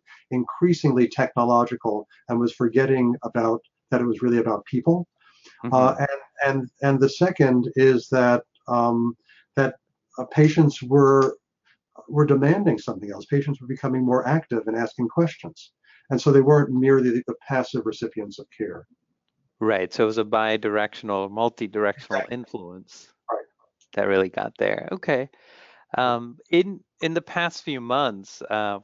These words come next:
Speaker 2: what are some of the things that you're reading and people that you're listening to that's been really impacting your thinking, your clinical practice, or teaching?
Speaker 1: Well, one book that I'm reading is a book by Lisa Feldman Barrett called How Emotions Are Made.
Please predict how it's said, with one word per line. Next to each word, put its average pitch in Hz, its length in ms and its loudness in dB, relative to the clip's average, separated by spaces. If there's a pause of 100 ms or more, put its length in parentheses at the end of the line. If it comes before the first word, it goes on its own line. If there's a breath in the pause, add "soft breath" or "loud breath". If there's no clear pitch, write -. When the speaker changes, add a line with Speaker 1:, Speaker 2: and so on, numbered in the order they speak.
(120)
Speaker 2:
what 120 200 0
are 120 160 -2
some 123 240 -10
of 120 60 -8
the 113 100 -6
things 117 300 -10
that 113 140 -10
you're 110 240 -10
reading 110 600 -6
and 101 160 -12
people 113 300 -10
that 107 160 -2
you're 104 140 -4
listening 107 440 -4
to 101 220 -4
that's 98 260 -4
been 104 140 -12
really 104 400 0
impacting 104 580 -4
your 95 220 -10
thinking, 113 440 -8
your 98 160 -4
clinical - 420 -8
practice, - 840 -6
or 101 160 -2
teaching? - 500 -12 (1300 loud breath)
Speaker 1:
Well, 170 120 10
one 214 240 8
book 185 200 4
that 147 120 6
I'm 127 120 4
reading 135 440 -4
is 113 120 -8
a 131 60 -4
book 160 240 0
by 123 120 2
Lisa 131 380 2
Feldman 120 460 0
Barrett 110 480 -2 (180)
called 120 380 0
How 131 320 2
Emotions 117 580 -2
Are 110 120 -8
Made. 110 380 -2